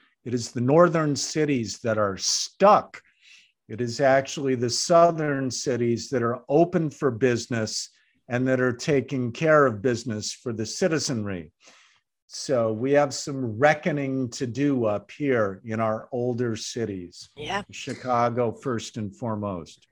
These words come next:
Speaker 2: And as I said, folks, it's not about throwing things away. It's about finding
Speaker 1: Mm-hmm.
Speaker 2: ways to, to heal, to, to fix.
Speaker 1: Mm-hmm.
Speaker 2: And that means everybody's got to step up. And that starts with,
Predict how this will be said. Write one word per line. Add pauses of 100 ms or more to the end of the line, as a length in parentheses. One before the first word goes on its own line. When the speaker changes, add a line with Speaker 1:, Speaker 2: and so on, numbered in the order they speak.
Speaker 2:
And
as
I
said,
folks,
it's
not
about
throwing
things
away.
It's
about
finding
Speaker 1:
Mm-hmm.
Speaker 2:
ways
to, (160)
to
heal, (300)
to,
to
fix.
Speaker 1:
Mm-hmm.
Speaker 2:
And
that
means (100)
everybody's
got
to
step
up.
And
that
starts
with,